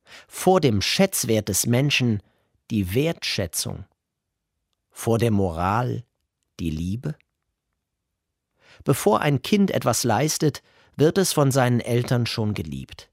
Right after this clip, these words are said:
Noch bevor wir etwas vor Gott leisten und uns auf die mühsamen Spuren der Nachfolge einlassen, sind wir schon geliebt.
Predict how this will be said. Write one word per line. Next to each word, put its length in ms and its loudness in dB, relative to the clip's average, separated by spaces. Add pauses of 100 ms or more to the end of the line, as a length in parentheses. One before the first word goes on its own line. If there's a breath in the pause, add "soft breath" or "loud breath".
(680 soft breath)
Noch 180 0
bevor 500 0
wir 280 2
etwas 380 0
vor 260 0
Gott 220 -2
leisten 580 -2 (340 soft breath)
und 200 2
uns 280 4
auf 120 0
die 120 2
mühsamen 580 2
Spuren 520 0
der 100 0
Nachfolge 680 0
einlassen, 640 0 (640)
sind 460 -2
wir 180 0
schon 380 -4
geliebt. 560 -10